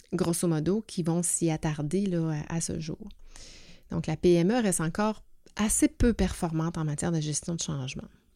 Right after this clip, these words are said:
Ou encore, elle va voir l'investissement d'une ressource comme un coût, une ressource, là, qui va porter le changement puis qui va aller dans la gestion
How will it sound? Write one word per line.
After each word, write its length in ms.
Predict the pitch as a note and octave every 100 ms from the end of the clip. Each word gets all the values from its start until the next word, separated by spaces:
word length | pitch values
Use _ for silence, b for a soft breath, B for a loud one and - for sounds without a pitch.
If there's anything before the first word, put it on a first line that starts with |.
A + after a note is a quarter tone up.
| -
Ou 140 | F#3+
encore, 300 | F#3 F3 C4
elle 140 | C4+ F3+
va 120 | F3+
voir 800 | E3+ F3 E3 D#3+ A#3+ A3 E3 - b b b b b b b b b b _ _ -
l'investissement 1300 | F3+ F#3 G#3 F#3+ A3 - - - - - G3+ G3 A3
d'une 200 | G#3 F#3+
ressource 1000 | F#3 F3 - F#3 F3+ - - - - - -
comme 200 | G#3 G3
un 160 | F#3 F3
coût, 360 | - - F#3 A#3+ _ -
une 120 | F#3
ressource, 460 | F3 E3+ - F#3 -
là, 80 | F3
qui 100 | D#3+
va 140 | D#3+
porter 320 | - D#3 -
le 80 | E3+
changement 640 | - F3 D3+ F3 F3+ F#3+
puis 140 | F#3+ -
qui 120 | -
va 160 | E3+ F3
aller 320 | E3 E3 F3+
dans 200 | F3 F3
la 180 | D#3 D#3
gestion 540 | D#3 D#3+ - F#3+ G3